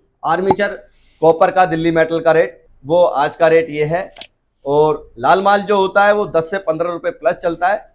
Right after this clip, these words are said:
जैसे कि मैं आपको बताता हूँ। और अगर बात करें हम कलैया की, तो कलैया चालीस रुपए माइनस होता है। तो अब हम बात करते हैं ब्रास की। दिल्ली ब्रास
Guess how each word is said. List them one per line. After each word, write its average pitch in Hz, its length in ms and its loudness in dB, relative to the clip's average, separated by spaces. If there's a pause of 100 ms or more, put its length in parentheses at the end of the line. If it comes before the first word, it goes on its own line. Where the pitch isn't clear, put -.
जैसे 147 220 -8
कि 156 60 -14
मैं 160 80 -6
आपको 156 180 -8
बताता 151 360 -8
हूँ। 180 180 -10 (360)
और 180 220 2
अगर 185 200 0
बात 208 260 2
करें 214 140 2
हम 214 120 0
कलैया 196 420 -2
की, 208 180 -12
तो 214 240 -6
कलैया 208 680 0 (100)
चालीस 202 300 0
रुपए 220 240 -2
माइनस 170 360 -2
होता 165 240 0
है। 165 280 -2 (420)
तो 156 160 0
अब 165 240 0
हम 170 120 -2
बात 170 240 2
करते 175 220 -6
हैं 202 320 -10 (200)
ब्रास 143 280 -2
की। - 260 -20 (1000)
दिल्ली 202 260 -4
ब्रास 180 460 2